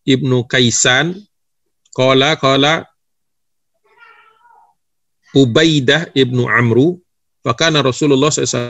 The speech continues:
wasallam, sesungguhnya Nabi sallallahu alaihi wasallam, yujawiru, yujawiru dzata syahri min kulli sanatin. Rasulullah biasa setiap tahunnya itu menghabiskan waktu tadi,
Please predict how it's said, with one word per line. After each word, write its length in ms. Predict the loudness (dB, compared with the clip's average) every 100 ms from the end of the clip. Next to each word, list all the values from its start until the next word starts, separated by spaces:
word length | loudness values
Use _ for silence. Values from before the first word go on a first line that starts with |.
| -8
wasallam, 140 | -8 -8 _ _ _ -8
sesungguhnya 440 | -2 0 2 2 4
Nabi 260 | 2 2
sallallahu 240 | 2 2 2
alaihi 100 | 2
wasallam, 240 | 0 0 -4 _ _ _ -6
yujawiru, 1120 | 2 4 4 4 2 2 2 2 4 4 2 -2 _ _ _ 0
yujawiru 580 | 2 4 4 4 4 4
dzata 320 | 2 0 0
syahri 560 | -2 -2 -4 -2 0 2
min 180 | 0 0
kulli 300 | 2 2 2
sanatin. 560 | 0 0 0 -4 -6 -14 _ _ _
Rasulullah 380 | -10 -4 -2 2
biasa 560 | 2 2 0 0 0 -2
setiap 340 | -4 -6 -4
tahunnya 460 | -2 2 2 2 -2
itu 380 | -2 0 0 0
menghabiskan 480 | -6 -8 -6 -6 -4
waktu 320 | -4 -4 -2 0
tadi, 240 | 0 -4